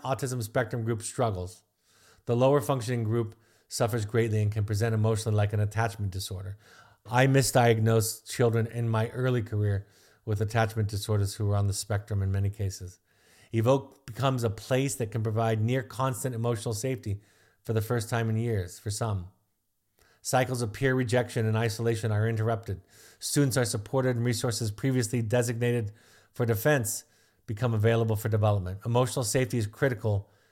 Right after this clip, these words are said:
in order for this group of students to become more open, aware, and willing to develop improved skills.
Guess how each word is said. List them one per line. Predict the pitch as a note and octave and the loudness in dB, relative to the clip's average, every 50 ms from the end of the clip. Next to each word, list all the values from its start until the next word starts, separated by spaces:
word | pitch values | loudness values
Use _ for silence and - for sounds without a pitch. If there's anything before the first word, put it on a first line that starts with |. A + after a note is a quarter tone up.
| _ _ - | _ _ -4
in | G#2+ A2 | 0 2
order | A2+ A#2 A#2 A2 | 2 2 2 0
for | G#2+ G#2 A#2+ | 0 0 0
this | A2+ A#2 A2 G#2 | 0 0 0 -2
group | - - A#2+ G#2 G#2 - _ - | -2 -2 -2 -4 -4 -8 _ -12
of | - G#2 - | -10 -8 -8
students | - - A#2+ A#2 G#2+ G2+ - | -6 -2 -2 0 0 -2 -4
to | - | -4
become | G#2 G#2+ G#2 - A#2 A2 | -4 -2 -2 0 0 0
more | G#2+ A2 G#2+ A2 | 2 2 0 0
open, | A2 A#2 A2+ G2+ A2+ G#2 | -2 -2 -2 0 0 2
aware, | G#2 G#2 G#2+ A2 G#2+ G2+ G2 G2 - _ _ _ _ _ _ _ - | 2 4 4 4 4 4 2 0 -4 _ _ _ _ _ _ _ -2
and | G#2+ G#2+ G#2+ | 0 2 4
willing | A2 A2+ A2+ G#2+ | 4 4 2 0
to | G#2 - | -2 -2
develop | - G#2+ G#2 G#2+ G#2 G2+ G#2 | 0 0 2 2 2 2 0
improved | G2+ G2+ - - A2+ G#2 G2+ | -2 -4 -2 -2 -2 -2 -2
skills. | - - - A2 G#2 G2 F#2 - - | -4 -4 -2 -2 0 -2 -2 -6 -10